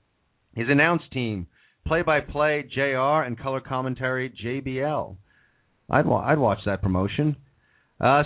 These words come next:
Cincinnati Sports Photography, Daniel Bryan, Austin Aries, Ziggler, uh,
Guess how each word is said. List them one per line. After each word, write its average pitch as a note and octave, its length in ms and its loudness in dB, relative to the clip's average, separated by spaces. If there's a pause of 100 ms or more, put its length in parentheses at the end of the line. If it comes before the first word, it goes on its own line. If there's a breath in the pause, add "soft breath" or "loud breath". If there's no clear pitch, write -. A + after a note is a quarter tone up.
Cincinnati G3 540 2
Sports G3+ 360 2
Photography, F3 800 -2
Daniel D#3 340 -2
Bryan, D#3+ 340 0
Austin C#3 380 -2
Aries, C#3+ 500 -2 (140)
Ziggler, C3+ 600 2 (520)
uh, G#2 440 2